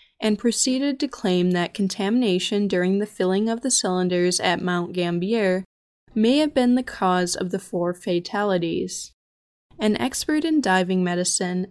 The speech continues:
Doctor A B McCant, was tasked with the examination of the cylinders recovered from Robert Smith and the rest of the party.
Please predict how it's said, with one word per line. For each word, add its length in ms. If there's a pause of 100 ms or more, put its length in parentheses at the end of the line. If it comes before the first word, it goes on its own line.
Doctor 540
A 180
B 500
McCant, 880 (300)
was 200
tasked 400
with 100
the 140
examination 920
of 200
the 60
cylinders 760
recovered 440
from 300
Robert 400
Smith 500 (120)
and 160
the 60
rest 340
of 140
the 80
party. 580